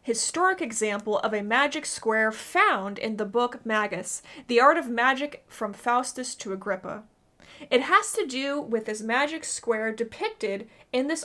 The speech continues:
art titled Melancholia one by Albrecht Dürer. Here's the quote.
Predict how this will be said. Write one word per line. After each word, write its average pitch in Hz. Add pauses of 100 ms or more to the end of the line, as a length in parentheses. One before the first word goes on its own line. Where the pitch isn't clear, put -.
art 214
titled 202
Melancholia 226
one 233 (360)
by 208
Albrecht 247
Dürer. 208 (1200)
Here's 247
the 226
quote. 180